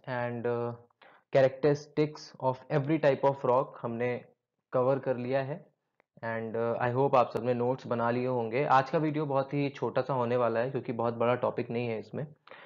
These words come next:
लेकिन आपको थोड़ा सा फोकस करना पड़ेगा क्योंकि आज के वीडियो में कुछ कॉन्सेप्चुअल चीज़ें हैं। तो एक डायग्राम भी डिस्कस करना है, तो फोकस आपका वीडियो पर रहना चाहिए। तो शुरू करते हैं। आज का टॉपिक होने वाला है रॉक साइकिल,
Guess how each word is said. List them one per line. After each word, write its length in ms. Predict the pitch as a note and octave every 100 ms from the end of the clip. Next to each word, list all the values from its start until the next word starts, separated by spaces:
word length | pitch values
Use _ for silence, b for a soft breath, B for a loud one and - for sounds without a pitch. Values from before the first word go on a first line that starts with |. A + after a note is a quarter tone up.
| B
लेकिन 220 | C#3 C#3 D3
आपको 280 | D3 D#3
थोड़ा 220 | D#3 D3+ D3
सा 140 | D3+
फोकस 320 | D3 C3+ D3+
करना 240 | D3 C3+ C#3
पड़ेगा 320 | C3+ B2+ D3+
क्योंकि 320 | D3 - D3+
आज 260 | B2+ B2+ B2+
के 100 | D3
वीडियो 320 | B2+ B2+ C3
में 140 | C#3+
कुछ 360 | D3 E3 - - _ -
कॉन्सेप्चुअल 680 | C3 B2 C3+ - - D#3 D3+
चीज़ें 360 | C3+ A2 A#2+
हैं। 280 | A2+ D3 - _ b b b b _ -
तो 340 | B2 A#2 A2
एक 180 | B2 G#2+
डायग्राम 480 | B2+ B2+ A2+ B2+ C#3
भी 60 | C3+
डिस्कस 360 | C3+ - C#3
करना 260 | - B2+ C3
है, 360 | C3+ F#3 - _ _
तो 400 | - C#3+ D3+ -
फोकस 600 | - - D3+ D3+ F#3+ F#3 -
आपका 560 | B2+ - D#3 E3+ - B B -
वीडियो 420 | A2+ B2+ A#2 B2+
पर 320 | B2 F3+ F3+ -
रहना 300 | A#2+ B2 A#2
चाहिए। 360 | A2+ A2+ A2 A2
तो 100 | B2
शुरू 260 | - C#3+
करते 280 | D3+ D3+ D#3
हैं। 220 | D3+ F#3+ B B B -
आज 240 | D#3 D#3+
का 100 | F#3+
टॉपिक 340 | F3 D3+ D#3+
होने 200 | D#3+ D3
वाला 220 | D3 D3+ D#3
है 220 | E3+ D#3
रॉक 320 | B2+ C#3 C#3+
साइकिल, 500 | - B2 A2 D3+ F3+